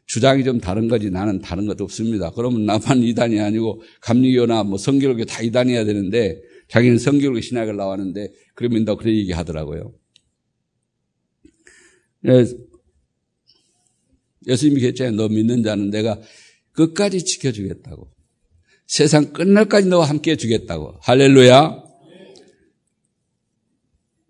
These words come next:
예, 깔뱅의 주장은 성도는 견인,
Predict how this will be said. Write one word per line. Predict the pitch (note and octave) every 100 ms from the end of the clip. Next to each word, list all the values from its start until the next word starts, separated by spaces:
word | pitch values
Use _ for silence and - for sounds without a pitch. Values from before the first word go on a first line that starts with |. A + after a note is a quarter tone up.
| -
예, | B2
깔뱅의 | - C#3+ D#3 G3 G3 E3+ B2+
주장은 | B2+ C#3+ C#3 B2 A#2 B2 F2+ - _ _
성도는 | - D3+ D#3 D#3+ D3 D3 C3+
견인, | - B2 C3 C3+ F#2